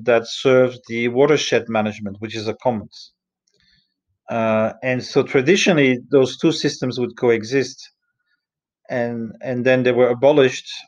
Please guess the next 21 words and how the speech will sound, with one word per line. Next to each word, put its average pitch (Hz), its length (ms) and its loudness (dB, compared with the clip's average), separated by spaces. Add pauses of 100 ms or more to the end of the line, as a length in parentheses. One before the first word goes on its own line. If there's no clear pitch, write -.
(220)
And, 117 380 -2
and 117 320 -8
now 127 140 4
is 131 100 -2
the 120 120 -8
time 123 300 2
actually 120 300 -4
to 123 160 -4
reintroduce 113 680 -4
this, - 300 -18
to 117 140 -8
recognize 120 680 -2 (720)
that 110 460 0
not 143 340 0
all 139 280 4
value 131 480 2
is 113 160 -6
created 113 360 -4
by 107 160 2
the 104 100 -6
market. 110 460 -2